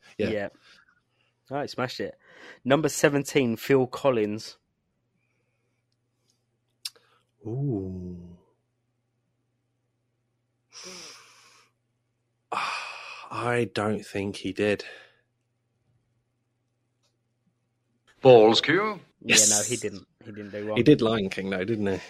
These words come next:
Speaker 2: He done Lion King and he done Ta-, no, he didn't do Lion King. That was Elton John. He done Tarzan.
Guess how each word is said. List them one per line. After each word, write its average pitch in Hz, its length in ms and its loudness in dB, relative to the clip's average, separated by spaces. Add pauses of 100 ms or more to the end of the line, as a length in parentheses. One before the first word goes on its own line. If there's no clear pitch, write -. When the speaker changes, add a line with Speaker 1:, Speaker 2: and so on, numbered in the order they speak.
(100)
Speaker 2:
He 139 100 2
done 147 240 4
Lion 139 280 2
King 127 200 -2
and 117 80 -2
he 117 60 -2
done 113 240 -2
Ta-, - 260 -6
no, 151 380 4
he 147 120 0
didn't 151 180 -4
do 143 100 2
Lion 135 280 0
King. 117 280 -6
That 107 160 -6
was 110 260 -2
Elton 107 260 -2
John. 107 240 0 (240)
He 127 120 -4
done 127 160 2
Tarzan. 113 420 0